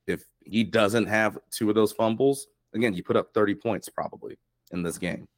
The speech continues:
Um, and so, yeah, in moments where, look, especially in the interior defensive line, you're not gonna play all sixty, seventy, however many snaps it is. That's just not gonna happen.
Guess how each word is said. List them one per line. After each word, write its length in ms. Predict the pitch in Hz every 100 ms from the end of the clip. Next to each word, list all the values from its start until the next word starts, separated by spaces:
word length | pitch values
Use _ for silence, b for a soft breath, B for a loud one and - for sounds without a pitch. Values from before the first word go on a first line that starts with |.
| _ _ -
Um, 520 | 95 92 85 80 - _ _ _ _ _ -
and 160 | 104
so, 200 | - 113
yeah, 200 | 110 123
in 120 | 101
moments 400 | 95 107 120 -
where, 320 | 107 107 101 95
look, 300 | 110 95 _ b b b b _ -
especially 320 | - 120 127
in 40 | 120
the 100 | 101
interior 540 | 113 - 117 113 110
defensive 500 | 101 110 113 110 104
line, 300 | 98 95 104 107
you're 100 | 107
not 240 | 101 98
gonna 180 | 110 95
play 560 | - 104 101 90 85 - _ _ _ _ _ _ _ _ _ -
all 240 | 107 104
sixty, 600 | 98 - 98 - 107 104
seventy, 580 | 95 - 107 104 101 98
however 300 | 101 98 95
many 180 | 92 92
snaps 400 | - 92 80 -
it 100 | 82
is. 100 | 82
That's 200 | 90 -
just 200 | 92 -
not 200 | 98 -
gonna 220 | 92 82
happen. 440 | 82 87 82 80